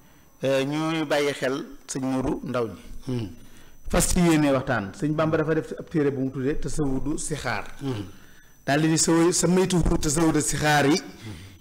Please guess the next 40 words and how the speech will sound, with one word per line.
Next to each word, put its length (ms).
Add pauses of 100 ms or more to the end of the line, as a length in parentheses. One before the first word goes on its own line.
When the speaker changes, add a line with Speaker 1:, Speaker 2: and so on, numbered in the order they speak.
(100)
Speaker 1:
Ilaa 260
jinaani, 400
ilaa 400
jinaani 380
Laahi 260
Zil 220
Anhaari. 400 (180)
Speaker 2:
Hmm. 220 (640)
Speaker 1:
Maa 180
ngi 120
tuddee 300
tudde 200
bii, 520
téere 240
bii 140
maa 140
ngi 60
ko 60
tuddee 320
Yóbbalu 320
Ndaw 160
ñi. 120 (260)
Speaker 2:
Hmm. 240 (220)
Speaker 1:
Ba 80
ca 200
àjjana 420
Yàlla 340 (300)
mi 200
borom 300
yool 140
yi. 80 (220)
Speaker 2:
Hmm. 180 (420)
Speaker 1:
Sëñ 240
Bamba 480 (540)
ndaw 440
la 100 (180)
jëkk 300
a 60
tàmbali 540
mbiram. 220